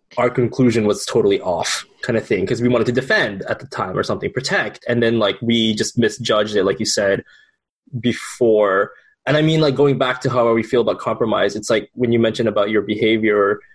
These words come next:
being, or no, your, your mental or your wellness at the time just wasn't in the right place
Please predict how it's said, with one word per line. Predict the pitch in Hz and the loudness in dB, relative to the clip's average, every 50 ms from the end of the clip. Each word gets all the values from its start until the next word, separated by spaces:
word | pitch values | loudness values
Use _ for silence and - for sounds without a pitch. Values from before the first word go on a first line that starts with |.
| _ _ _ _ - 113 107 | _ _ _ _ -14 -6 -2
being, | 123 117 113 113 107 101 101 98 98 95 98 92 - - - 139 - - _ - - | 0 2 2 2 2 2 2 2 2 2 2 0 0 -2 -4 -6 -8 -12 _ -10 -4
or | - 147 147 | -2 0 2
no, | 151 147 | 2 2
your, | 127 120 120 123 120 117 107 - | 2 4 4 4 4 4 2 2
your | 110 127 120 113 110 | 2 2 2 4 2
mental | 110 110 113 107 - - 120 110 104 107 101 | 2 0 0 -2 -2 0 2 2 2 2 2
or | 110 113 | 2 4
your | 117 120 110 | 4 4 4
wellness | 107 110 107 113 117 110 107 - - | 2 2 2 2 2 0 0 -2 -4
at | 113 - | -6 -6
the | 110 | -8
time | - - - 117 101 104 104 104 107 | -8 -4 -6 -4 -2 -2 -2 -2 -4
just | 107 - - | -4 -2 -2
wasn't | 110 101 - 110 104 | -2 0 0 -2 -2
in | 101 | -2
the | 98 95 | -2 0
right | 101 90 - - _ | 0 -2 -2 -4 _
place | _ 104 95 - - - - - - - - | _ -2 -2 -2 -2 -4 -4 -4 -4 -4 -6